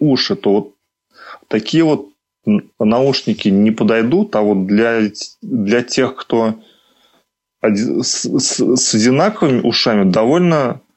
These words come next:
отличная вещь. И на, на, на видео видно, что можно играть в, в баскетбол, да, бегать,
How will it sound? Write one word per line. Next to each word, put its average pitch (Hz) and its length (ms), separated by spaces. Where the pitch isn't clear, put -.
отличная 123 600
вещь. 165 360
И 123 160
на, 101 580
на, 117 480
на 117 220
видео 135 320
видно, 160 320
что - 160
можно 117 480
играть 131 520
в, 107 180
в 113 140
баскетбол, 139 840
да, 131 120
бегать, 117 480